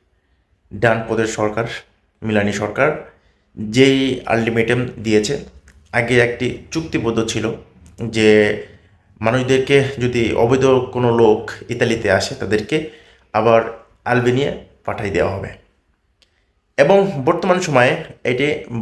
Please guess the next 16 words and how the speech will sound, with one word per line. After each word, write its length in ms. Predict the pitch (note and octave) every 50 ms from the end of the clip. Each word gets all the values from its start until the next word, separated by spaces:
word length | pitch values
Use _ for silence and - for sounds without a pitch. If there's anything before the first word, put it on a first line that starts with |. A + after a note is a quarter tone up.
| A2+
বাস্তবায়ন 460 | A2+ A2 - - - B2+ C3 B2+ B2+ B2 A#2+
হয়েছে 300 | A#2+ A#2 A#2 A2+ - D#3 - - - _ _ _ _ _ _ _ _ _ _ _ _ _ -
এবং 180 | A#2 B2 C3 B2+ B2 A#2+
কি, 120 | C3+ C3 B2+ - - - - - - _ _ _ _ _ _ _ _ -
আহ, 380 | G2+ G#2+ G#2+ G2+ G2+ G2 - - - - -
ওদের 160 | A#2 B2 C3 C3 -
সাথে 180 | C#3+ - C#3 B2 A#2+ A#2+ A#2+
চুক্তিবদ্ধ 420 | - C3 - - C3 A#2+ B2 A#2+ B2 C3 B2+ B2 - - - - - -
কমপ্লিট 300 | - A2+ A2 - C3 B2 B2+ B2+
হয়েছে। 240 | A#2+ A2 - - D3+ D#3 - - _ _ _ _ _ _ _ -
পরবর্তী 320 | D3 E3+ E3 - G3 G3+ - -
সময়ে 240 | A#2+ A2 G#2+ G#2 G#2 - - _ _ A#2 A2
যারা 200 | A#2+ A#2+ A#2 G#2+ G#2 G#2 - - - B2
ইতালিতে 300 | A#2 C3+ B2 B2 A#2+ A#2 A2+
আসবেন, 260 | A2+ A#2+ B2 A#2 G#2 - - - - _ - - - _ -
তাদেরকে 380 | A2+ G#2+ A#2+ A#2+ - - C#3